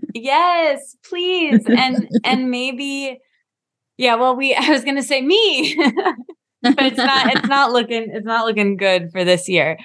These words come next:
Speaker 2: If anybody
Speaker 1: However,
Speaker 2: listening
Speaker 1: who
Speaker 2: wants
Speaker 1: knows?
Speaker 2: to marry Katie.
Speaker 1: <laughs> Yeah.
Speaker 2: <laughs>
Speaker 1: Well, we had, we had, um, set aside two twenty-two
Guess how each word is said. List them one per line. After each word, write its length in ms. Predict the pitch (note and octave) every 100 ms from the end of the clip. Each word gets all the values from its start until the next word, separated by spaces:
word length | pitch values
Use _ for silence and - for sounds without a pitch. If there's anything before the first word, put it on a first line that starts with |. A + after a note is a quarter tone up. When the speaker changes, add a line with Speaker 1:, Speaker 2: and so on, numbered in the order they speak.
| - A#3
Speaker 2:
If 100 | A3
anybody 320 | C4+ D#4 D#4
Speaker 1:
However, 180 | C#4 A#3+
Speaker 2:
listening 260 | - D#4
Speaker 1:
who 60 | -
Speaker 2:
wants 120 | -
Speaker 1:
knows? 240 | C#4 G#3 G3+
Speaker 2:
to 120 | F#3+
marry 140 | F3 -
Katie. 920 | B3 A#3 G3+ F#3 A#3+ G3+ F#3+ D#4 C#4+
Speaker 1:
<laughs> 60 | C4+
Yeah. 320 | C4+ A#3+ C4
Speaker 2:
<laughs> 1000 | G#3 G3+ - G#3+ - - - - C#4 -
Speaker 1:
Well, 460 | C4 C4+ B3+ A#3+ A3
we 180 | C4 C4+
had, 420 | C#4+ C#4 B3 G#3+
we 180 | - B3
had, 340 | B3 A#3 A3+
um, 640 | G#3 - G#3 G3 F3+ F#3 -
set 300 | - A3+ G#3+
aside 880 | G#3+ - - G3 F#3 F#3 F3+ F3 - _ _ _ _ _
two 340 | - A#3 A3 G#3+
twenty-two 1040 | - G#3+ G#3 G3+ - G3 F3+ E3 E3 F#3